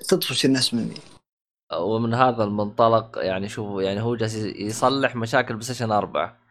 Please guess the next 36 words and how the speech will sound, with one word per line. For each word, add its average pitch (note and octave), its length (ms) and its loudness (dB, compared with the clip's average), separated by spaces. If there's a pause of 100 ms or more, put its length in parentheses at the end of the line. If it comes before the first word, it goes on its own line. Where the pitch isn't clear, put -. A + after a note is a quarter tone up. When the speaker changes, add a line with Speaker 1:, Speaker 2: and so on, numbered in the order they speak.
(260)
Speaker 2:
ما D3+ 180 6
جالس D3+ 220 4
يصلح B2+ 260 2
الإكس A2 520 -2
بوكس - 280 -6
ون G2 160 2
لأنه C#3 240 0
بدون C#3+ 260 0
مشاكل. G#2 520 -4 (580)
يعني C#3+ 160 6
من C3 120 6
هذا C3+ 220 6
المنطلق G#2+ 540 4
يعني، F#2 220 -2
حاب G2+ 320 2
نقول F#2 360 2
لكم F2+ 440 2
يعني. F2+ 140 4
Speaker 1:
لا، F#3 240 4
لا، C#3+ 160 4
لا، C#3 100 4
شوف، C#3 200 2
شوف، A#2 240 -2 (100)
هو F3 340 4
Speaker 2:
إيه. C3 140 2 (760)
Speaker 1:
لأن D#3 260 2
كان G3+ 260 4
الأغلبية. D3+ 880 2
والله G#3 480 4
شوف، E3+ 300 -6 (200)
أنا F#3 420 2 (300)
حتى F#3+ 300 2
إني G#3+ 160 4
عارف E3+ 400 2
الإكس C3 320 0
بوكس - 340 -6